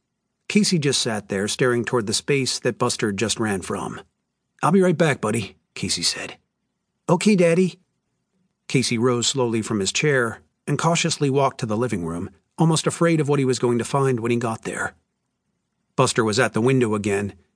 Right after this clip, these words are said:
and let out a very quick and low-sounding bark. Though he couldn't be sure what the dog was looking at, Buster's head was turned to the left,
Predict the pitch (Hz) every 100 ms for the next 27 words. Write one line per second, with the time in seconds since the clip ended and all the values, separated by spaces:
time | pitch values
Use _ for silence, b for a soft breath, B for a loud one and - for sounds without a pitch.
0 | _ 156 151 160 147 131 147 139 - 185
1 | - - 147 139 143 - 151 131 107 104
2 | 110 101 - - _ _ _ _ _ -
3 | 120 117 113 135 113 113 - 160 135 113
4 | 101 101 98 92 90 92 87 95 87 98
5 | - _ _ _ - 156 - 143 - 190
6 | 165 139 - 165 151 135 120 113 127 110
7 | - -